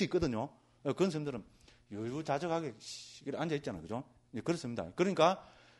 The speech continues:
이제 막 문제의식이 생기버렸습니다. 이제 문제가 생기버렸습니다. 그러니까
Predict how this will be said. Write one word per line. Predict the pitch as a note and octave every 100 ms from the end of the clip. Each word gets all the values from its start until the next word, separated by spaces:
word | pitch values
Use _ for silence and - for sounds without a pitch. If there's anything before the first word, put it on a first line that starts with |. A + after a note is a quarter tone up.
| -
이제 | D3+ G#3+
막 | E3+ D3+ B2+ D3+
문제의식이 | D3+ G#3+ E3 F#3+
생기버렸습니다. | G3+ A#3+ G3 C#3 B2 G2+ E2
이제 | E2 D#2
문제가 | A#2 C#3 F#3
생기버렸습니다. | - C3+ - B2+ - A2 G2+
그러니까 | G3+ G#3 D#3+